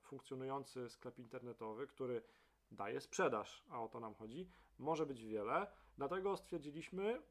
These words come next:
mm, że dobrze byłoby w jednym miejscu, w jednym tekście, w jednym odcinku podcastu zebrać te wszystkie koszty tak, żebyś mógł, słuchaczu, słuchaczko, podjąć świadomą decyzję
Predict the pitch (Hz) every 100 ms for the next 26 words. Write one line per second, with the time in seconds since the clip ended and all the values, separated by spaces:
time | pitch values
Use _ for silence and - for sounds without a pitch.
0 | 151 147 147 160 143 143 180 165 151 156
1 | 156 147 151 123 131 202 220 220 185 170
2 | 165 - 160 135 185 185 170 - 143 -
3 | - 156 151 110 151 175 196 165 143 -
4 | 151 139 123 - - 139 - 147 113 113
5 | 165 190 196 - 127 - 127 - - 117
6 | - - 110 - 160 208 - - - -
7 | - - 139 139 151 175 170 - - 190
8 | 165 - 156 147 - - - 135 127 139
9 | - 143 147 127 127 - 143 139 139 127
10 | 127 165 160 180 208